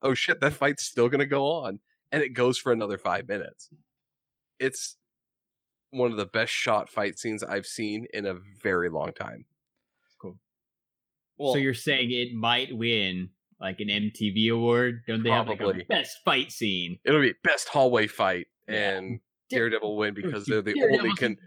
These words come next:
Speaker 2: three.
Speaker 1: Yeah, the only competitor in the hallway fight scene, you know, genre.
Speaker 2: Yeah. <laughs>
Speaker 3: Well, if you just
Speaker 1: Although
Speaker 3: Google
Speaker 1: it
Speaker 3: hall-, a hallway fight scene, it's
Speaker 1: Season one, season two, season three?
Speaker 3: it's season,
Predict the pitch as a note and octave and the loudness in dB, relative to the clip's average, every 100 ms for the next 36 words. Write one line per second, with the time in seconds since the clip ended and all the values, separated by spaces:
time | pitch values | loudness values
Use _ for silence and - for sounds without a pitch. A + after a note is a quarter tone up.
0 | - C#3+ G#2 F2+ _ - G#2+ F#2+ F#2 - | -12 -6 -6 -6 _ -2 0 2 -2 -8
1 | C3+ D#3 F3 D3+ C#3 C3+ B2+ A2+ A#2 G#2+ | 0 2 6 6 6 2 0 0 0 0
2 | F#2+ F#2 G2+ G2 G2+ G#2 G2 G2 G#2 F#2+ | 0 2 2 2 2 2 4 2 2 0
3 | - G#2+ F#2 F2+ F2 - - G2 F#2+ A2 | -2 -6 -6 -6 -10 -14 -6 -4 -4 -2
4 | F#2 D#2+ D#2 E2 _ _ - F2+ - - | -2 -2 -6 -8 _ _ -12 -10 -10 -14
5 | - A2+ - - _ _ _ _ _ _ | -12 -10 -10 -16 _ _ _ _ _ _
6 | - D#3+ D#3+ E3 A3 A#3 E3 E3+ E3 C3+ | -6 0 2 2 0 0 4 8 8 8
7 | A2+ G#2+ - - D3 C#3+ D3 C3 C#3 - | 2 0 -4 -4 4 6 6 -2 -6 4
8 | D#3+ E3 D#3+ D3 C3 C3+ - F3 F3+ G#3 | 6 8 6 4 4 2 0 -2 0 -2
9 | - _ _ _ _ _ _ _ _ _ | -4 _ _ _ _ _ _ _ _ _
10 | - D3 C#3+ - - - _ _ _ _ | -2 0 0 -6 -12 -14 _ _ _ _
11 | _ _ _ _ B2+ A2+ D3 C3 B2+ C3 | _ _ _ _ -12 -2 0 2 4 4
12 | C3 C3 B2+ A2+ C3 C3+ B2 C3 C#3+ D3+ | 2 -2 -2 0 -2 -2 -4 -2 0 0
13 | G3 - C3+ - - D#3+ D#3+ | 0 -4 -6 -4 0 2 2